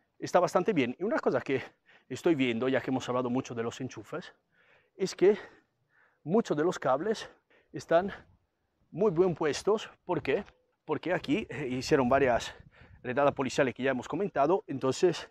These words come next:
le han hecho seguramente conexiones nuevas legales. Pero podemos ver allá, por ejemplo, ¿lo veis estos cables que caen desde ahí?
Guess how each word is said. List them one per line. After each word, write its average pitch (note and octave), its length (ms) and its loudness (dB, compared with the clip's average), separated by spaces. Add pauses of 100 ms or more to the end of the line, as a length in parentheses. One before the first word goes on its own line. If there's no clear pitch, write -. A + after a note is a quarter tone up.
(280)
le C3+ 120 0
han C3 80 0
hecho C3 180 -6
seguramente C3 500 -2
conexiones C3 560 -4
nuevas B2 480 -2 (480)
legales. A2+ 500 -8 (340)
Pero C#3+ 140 -4
podemos C3+ 360 -4
ver B2+ 140 -2
allá, C3+ 300 0 (160)
por A#2 100 -12
ejemplo, B2+ 480 -8 (340)
¿lo B2 80 -6
veis C3+ 200 -2
estos C3 220 -8
cables C3 300 -2
que - 120 -20
caen C3+ 280 -4
desde B2 220 -4
ahí? F#3 160 -4